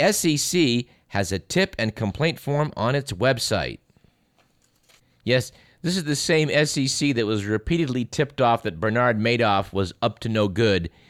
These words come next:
and failed to discern that his Ponzi scheme had some problems with it.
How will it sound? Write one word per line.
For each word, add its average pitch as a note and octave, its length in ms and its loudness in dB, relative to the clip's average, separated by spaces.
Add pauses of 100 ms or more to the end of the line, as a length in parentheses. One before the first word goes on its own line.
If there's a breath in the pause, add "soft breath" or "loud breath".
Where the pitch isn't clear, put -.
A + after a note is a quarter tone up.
(460 soft breath)
and G#2+ 460 0 (1000)
failed F3+ 540 0
to D3+ 140 0
discern B2+ 560 2
that A2+ 100 0
his G2 340 0 (600)
Ponzi C#3+ 520 2
scheme G#2+ 400 0
had G2 220 -2
some F#2+ 160 -4
problems F#2 500 -2
with C#2+ 180 -6
it. - 140 -14